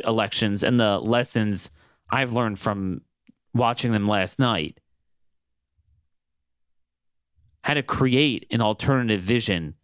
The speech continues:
to the political class. But before we get to that,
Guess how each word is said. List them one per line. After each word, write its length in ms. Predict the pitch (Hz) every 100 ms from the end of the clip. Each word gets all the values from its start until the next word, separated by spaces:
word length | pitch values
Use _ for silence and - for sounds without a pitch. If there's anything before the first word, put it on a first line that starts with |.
| _ _ _ _ _ -
to 100 | 123
the 80 | 113
political 420 | 113 117 110 98
class. 560 | - 85 71 - - - _ _ _ _ _ _ _ - - _ _ _ _ _ _ _ _ _ - - _ _ _ _ - - _ _ _ _ _ -
But 120 | 120
before 260 | 139 220 208
we 80 |
get 220 | 139 165 -
to 100 | 101
that, 300 | 78 52